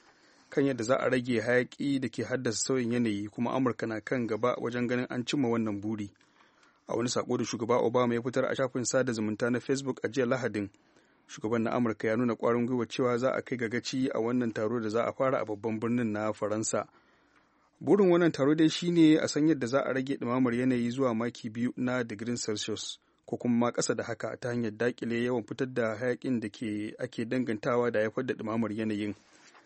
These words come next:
Sai dai wasu na ganin akwai damuwar ko za a iya samun haɗin kan ƙasashen baki ɗaya a wannan taro, idan aka yi la'akari da yadda aka samu rabuwar kawuna a shekarar dubu biyu da tara a birnin Copenhagen tsakanin ƙasashe masu arziki da marasa arziki.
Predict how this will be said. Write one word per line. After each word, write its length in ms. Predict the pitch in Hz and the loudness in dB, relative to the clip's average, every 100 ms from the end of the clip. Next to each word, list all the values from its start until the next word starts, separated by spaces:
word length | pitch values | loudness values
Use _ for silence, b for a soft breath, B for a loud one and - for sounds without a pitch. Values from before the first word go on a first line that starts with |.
| B - | B -10
Sai 200 | - 113 | -6 -2
dai 100 | 110 | 0
wasu 420 | 120 113 - 131 | 2 0 0 -4
na 140 | - 113 | -4 -2
ganin 200 | 117 127 | 0 -2
akwai 260 | 110 - 131 | -2 -2 0
damuwar 500 | 117 110 117 127 127 | 0 0 0 2 0
ko 200 | - 127 | -2 0
za 140 | 131 | 2
a 40 | 123 | 2
iya 160 | - 117 | 0 -4
samun 360 | - 131 127 | 0 0 0
haɗin 340 | - - 131 113 | -4 -10 -10 -6
kan 160 | 127 | -8
ƙasashen 480 | - - 120 - 127 | -6 -8 -6 -4 -4
baki 260 | 107 - 127 | -6 -6 -4
ɗaya 180 | 170 123 | -2 -2
a 40 | |
wannan 280 | 120 131 120 | 0 0 0
taro, 400 | 117 104 107 107 b b b b b | -4 -4 -4 -6 b b b b b
idan 180 | 113 120 | -2 -2
aka 160 | 120 113 | -2 -2
yi 40 | |
la'akari 420 | 107 127 - 123 123 | 0 0 0 0 0
da 80 | 120 | -2
yadda 240 | 123 117 | -2 -2
aka 500 | 120 - 131 113 110 | -4 0 2 2 0
samu 240 | - 117 123 | -2 0 0
rabuwar 280 | 110 107 123 | 0 0 -2
kawuna 380 | 120 131 139 135 | 0 0 0 0
a 80 | 110 | -2
shekarar 360 | - 113 131 117 | -6 -6 -6 -4
dubu 180 | 127 135 | -6 -4
biyu 120 | 135 | -4
da 80 | 110 | -2
tara 300 | - 143 127 | 0 0 0
a 120 | - | -4
birnin 380 | 113 131 139 135 | -4 -2 -2 -2
Copenhagen 640 | 127 123 127 110 135 143 127 | -4 -6 -6 -4 0 0 -2
tsakanin 440 | - - 139 135 | -4 -6 -2 -2
ƙasashe 580 | 139 - 135 110 - 135 | -4 -4 -4 -4 -2 0
masu 220 | 127 110 - | 0 -2 -4
arziki 400 | 151 117 - 160 | -6 -6 -6 -4
da 80 | 127 | 0
marasa 360 | 127 123 123 113 | 0 -2 -4 -4
arziki. 400 | 113 107 - | -6 -8 -14